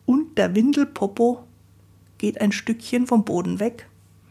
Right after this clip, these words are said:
bevor die Kraft in den Armen ausgeht und der Windelpopo wieder nach unten plumpst.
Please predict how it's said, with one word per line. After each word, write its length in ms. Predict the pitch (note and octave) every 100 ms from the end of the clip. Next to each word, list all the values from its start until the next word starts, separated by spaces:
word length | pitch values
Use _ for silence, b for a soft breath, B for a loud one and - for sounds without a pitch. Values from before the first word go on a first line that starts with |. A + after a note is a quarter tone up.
| b b b b b b b b b _
bevor 220 | - C#4
die 100 | D4+
Kraft 340 | D#4+ A3+ A#3 -
in 140 | A#3+
den 100 | A3+
Armen 300 | G3 G3 G3
ausgeht 460 | E3+ F3 G3+ G3+ G#3
und 100 | G#3
der 100 | F#3+
Windelpopo 540 | G3 G#3 - - A3
wieder 160 | A#3 B3+
nach 140 | B3+
unten 240 | A3 G3+ F#3
plumpst. 420 | F#3 - -